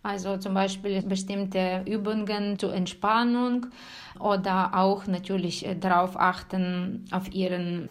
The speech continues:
Tagesablauf, auf ihr Essen. Also das ist schon ein bisschen wie Hochleistungssport.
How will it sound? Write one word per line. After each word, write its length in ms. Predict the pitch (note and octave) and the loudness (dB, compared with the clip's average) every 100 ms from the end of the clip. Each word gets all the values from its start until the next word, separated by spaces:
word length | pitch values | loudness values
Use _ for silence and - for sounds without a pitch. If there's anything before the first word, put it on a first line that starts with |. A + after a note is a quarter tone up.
| - | 0
Tagesablauf, 1120 | G#3+ A3+ G#3+ G3 F#3+ F#3 F3+ F3+ F#3 F3+ - F3+ | 2 2 -2 -4 -4 -2 0 0 -2 -2 -6 -12
auf 160 | - | -10
ihr 220 | - F3+ E3+ E3+ | -6 -4 -4 0
Essen. 380 | G#3+ A3 A3 G3 | 2 2 0 -2
Also 200 | F#3+ F#3+ | -2 0
das 240 | F#3+ G#3 | -2 -2
ist 160 | C4 B3 | -4 -2
schon 280 | A3+ A#3+ A#3 | 2 2 0
ein 140 | G3+ | -2
bisschen 400 | F#3+ A3 B3 A3 | -2 -2 0 0
wie 280 | F#3+ G#3+ A#3 - - - | 0 -2 -2 -8 -12 0
Hochleistungssport. 1040 | G3 G3 F#3+ E3+ F#3 F#3+ F#3+ F#3+ - - | 0 2 -2 -2 -2 -4 -4 -6 -8 -8